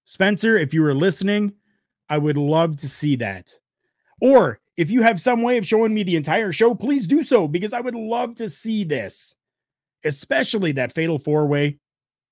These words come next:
especially my friend Parrish taking on Taryn from accounting, and then Michael Richard Blaze and Ra-, Ravis-, Ravenous Randy Myers. My God.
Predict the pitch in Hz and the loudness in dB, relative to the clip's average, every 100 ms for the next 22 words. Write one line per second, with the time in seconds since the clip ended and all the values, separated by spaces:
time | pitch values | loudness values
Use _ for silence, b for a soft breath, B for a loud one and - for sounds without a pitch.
0 | _ _ 139 - - 262 240 190 147 120 | _ _ -10 -10 -6 -4 -2 -2 0 -2
1 | 123 - 113 135 165 165 147 123 - 143 | -6 -10 -6 -4 -2 -2 -2 -2 -2 -2
2 | 147 139 - 131 131 110 - 139 135 135 | -2 -4 -6 -6 -6 -8 -8 -8 -6 -6
3 | 120 110 - 143 143 156 147 139 _ _ | -10 -12 -6 -4 -2 -2 -4 -6 _ _
4 | _ _ _ _ _ - 143 131 127 120 | _ _ _ _ _ -6 -2 0 -2 -2
5 | 117 135 113 123 135 127 127 123 120 110 | -6 -10 -8 -6 -4 -4 -4 -4 -6 -6
6 | 104 104 101 95 101 101 - 117 113 113 | -6 -6 -8 -8 -6 -6 -4 -2 0 0
7 | 120 - - _ _ 120 123 151 143 101 | -2 -4 -8 _ _ -2 0 2 0 0
8 | - - - 104 113 120 117 104 110 117 | -6 -12 -10 -6 -2 -2 -2 -2 0 2
9 | 127 143 - b b _ _ _ _ - | 2 0 -6 b b _ _ _ _ -14
10 | 104 104 107 107 104 92 98 85 82 | -8 -6 -4 -4 -6 -6 -10 -10 -14